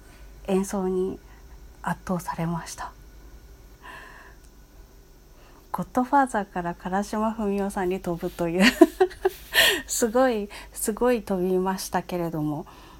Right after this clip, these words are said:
うん。私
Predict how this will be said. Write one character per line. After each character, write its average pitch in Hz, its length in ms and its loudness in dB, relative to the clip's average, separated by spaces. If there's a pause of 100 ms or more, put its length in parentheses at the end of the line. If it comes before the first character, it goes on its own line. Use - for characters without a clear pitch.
(1700)
う 180 60 -4
ん。 175 200 -10 (2500)
私 190 580 -4